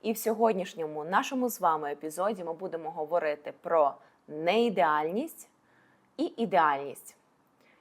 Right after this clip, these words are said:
І чому обирати неідеальність — це кращий варіант для нашого з вами життя, для нашого розвитку, для нашого з вами щастя.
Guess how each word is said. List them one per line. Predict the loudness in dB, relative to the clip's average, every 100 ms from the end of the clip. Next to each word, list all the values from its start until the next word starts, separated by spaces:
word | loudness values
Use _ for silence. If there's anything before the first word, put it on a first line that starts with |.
| _
І | -4 -4
чому | -2 0 2 4 4 2 -4 _ _ _ 0
обирати | 0 2 2 4 4 2 -4 -10
неідеальність — | -2 0 2 2 2 2 2 -2 -6 -8 -14 -8
це | -8 -8 -8
кращий | 0 2 2 -2 -12 -14 -6
варіант | -2 0 0 0 -4 -10
для | -4 -2
нашого | 0 -2 -6 -10
з | -8
вами | -8 -8
життя, | -12 -10 -4 -2 -2
для | -6 -6
нашого | -6 -8 -10 -4
розвитку, | -2 -2 -2 -6 -6 -6 -6 -8 -20 -20 _
для | -8 -6
нашого | -4 -4 -4 -2 -4
з | -4
вами | -4 -4 -6
щастя. | -8 -8 -8 -10 -14